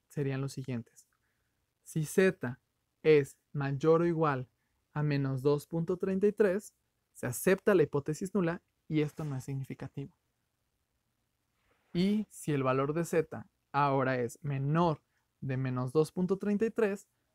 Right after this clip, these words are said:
rechazaríamos la hipótesis nula, se aceptaría la hipótesis alternativa y esto con un valor de P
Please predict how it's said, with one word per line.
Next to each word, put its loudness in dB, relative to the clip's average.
rechazaríamos 0
la 2
hipótesis 0
nula, -2
se -10
aceptaría 0
la 2
hipótesis -4
alternativa -4
y 4
esto 0
con -4
un -6
valor 0
de -4
P 2